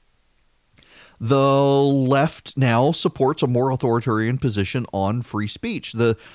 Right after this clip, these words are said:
the right's position is that you have the right to be offended. You don't have to listen. You can change the channel. That used to be the left's position, and now the left's like, "No, no, no, we need to use the state to shut you up."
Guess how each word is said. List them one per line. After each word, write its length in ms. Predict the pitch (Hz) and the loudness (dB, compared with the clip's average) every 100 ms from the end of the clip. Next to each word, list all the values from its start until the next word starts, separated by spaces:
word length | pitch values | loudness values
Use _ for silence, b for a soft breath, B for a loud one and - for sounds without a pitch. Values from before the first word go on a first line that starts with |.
| - | -4
the 120 | 131 | -2
right's 520 | 120 101 117 175 - | 0 0 0 0 -4
position 580 | - 170 117 110 - 175 | -4 -2 0 0 0 -2
is 180 | 127 117 | 0 0
that 200 | 127 113 | -2 -2
you 180 | 117 123 | -2 0
have 220 | 131 117 | 0 -2
the 80 | 113 | -2
right 260 | 101 104 | -2 -2
to 80 | - | -4
be 140 | 113 107 | -4 -4
offended. 520 | 98 104 92 143 165 | -2 -2 -2 -4 -4
You 140 | 113 | -2
don't 240 | 107 117 113 | 0 0 -2
have 120 | 104 | -4
to 60 | |
listen. 320 | 101 101 - 147 | -4 -6 -6 -8
You 120 | 110 | -8
can 120 | 107 | -8
change 300 | 98 104 - | -6 -8 -8
the 60 | 92 | -10
channel. 380 | 92 92 151 B B - | -6 -6 -6 B B -4
That 140 | 117 | -4
used 280 | 110 135 - | -2 -4 -4
to 80 | 127 | -4
be 100 | 120 | -2
the 120 | 98 | -2
left's 260 | 98 190 - | -2 -2 -4
position, 420 | 113 92 90 156 | -6 -6 -6 -6
and 100 | 127 | -4
now 120 | 143 | -4
the 80 | 156 | -2
left's 260 | 127 180 | -4 -4
like, 160 | 110 98 | -4 -4
"No, 140 | 120 | -4
no, 100 | 175 | -2
no, 140 | 170 151 | 0 0
we 160 | 123 | 0
need 180 | 147 135 | -2 -4
to 60 | 117 | -6
use 180 | 120 - | -6 -6
the 100 | 117 | -8
state 260 | - 127 | -8 -8
to 60 | - | -8
shut 300 | - 98 - | -8 -8 -6
you 120 | 185 | -6
up." 260 | - - | -8 -10